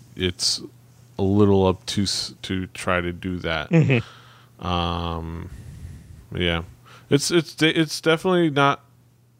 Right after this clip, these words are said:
Speaker 1: it's definitely changing. Like, there's, for certain, like, groups and bands, uh, a lot of them have to do it themselves.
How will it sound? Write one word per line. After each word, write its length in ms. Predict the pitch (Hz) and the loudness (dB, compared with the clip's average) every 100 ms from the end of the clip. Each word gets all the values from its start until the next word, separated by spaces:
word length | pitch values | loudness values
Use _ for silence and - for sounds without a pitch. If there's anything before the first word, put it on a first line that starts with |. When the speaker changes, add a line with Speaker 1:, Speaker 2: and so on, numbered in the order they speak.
| _ _ _ _ _ - 113 104 - | _ _ _ _ _ -12 -10 -10 -4
Speaker 1:
it's 200 | 117 107 | 0 0
definitely 320 | - 147 143 117 | 2 2 2 0
changing. 640 | - 120 127 101 104 117 | 0 0 0 0 -4 -4
Like, 220 | 104 98 | -4 -2
there's, 260 | 104 98 - - - | 0 0 -2 -16 -18
for 140 | - 107 | -4 -2
certain, 460 | - 117 110 107 | 2 2 2 -2
like, 200 | 101 98 | -2 -2
groups 400 | - 104 98 - | 0 0 0 -2
and 120 | 104 95 | -2 0
bands, 480 | 92 95 95 95 | 2 2 0 -4
uh, 340 | 95 90 90 90 - - - _ - 98 - | -2 0 0 -2 -8 -20 -20 _ -16 -12 -4
a 100 | 98 | 0
lot 300 | 98 98 104 | 4 4 4
of 100 | 98 | 2
them 120 | 95 | 0
have 180 | 92 90 | -2 -2
to 80 | 95 | -4
do 160 | 107 | -4
it 80 | - | -6
themselves. 920 | 98 87 - 110 123 135 131 123 117 | -6 -6 2 4 6 6 4 2 0